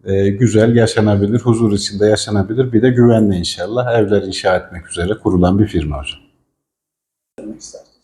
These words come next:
Speaker 1: Deprem çok acı oldu. Depremden sonra insanlar, herkes kendi yarasını sarmaya çalışıyor, tanıdıklarının yarasını sarmaya çalışıyor. Biz de hem, e, kendimize bir katma değer hem de,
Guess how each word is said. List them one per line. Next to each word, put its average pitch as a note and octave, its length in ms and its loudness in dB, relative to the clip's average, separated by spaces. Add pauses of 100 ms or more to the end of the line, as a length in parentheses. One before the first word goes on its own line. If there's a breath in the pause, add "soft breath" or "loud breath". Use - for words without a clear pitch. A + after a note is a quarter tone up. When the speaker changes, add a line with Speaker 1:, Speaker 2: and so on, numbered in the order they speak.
(880 soft breath)
Speaker 1:
Deprem A#2+ 380 4
çok D#3 260 2
acı D3+ 300 4
oldu. B2 360 0
Depremden B2+ 500 4
sonra B2 340 2
insanlar, B2 540 2 (460)
herkes - 520 0
kendi A#2 240 4
yarasını A#2 440 4
sarmaya G2+ 440 2
çalışıyor, E2+ 600 -4
tanıdıklarının F#2+ 680 0
yarasını E2+ 460 0
sarmaya D#2+ 440 -4
çalışıyor. G2+ 640 -2
Biz D3+ 200 2
de D3+ 120 4
hem, D#3 420 2 (440 loud breath)
e, G#2 260 4
kendimize C#3 640 4
bir A#2+ 140 0
katma G2+ 400 -2
değer D3+ 220 2
hem D3 240 4
de, D#3+ 280 0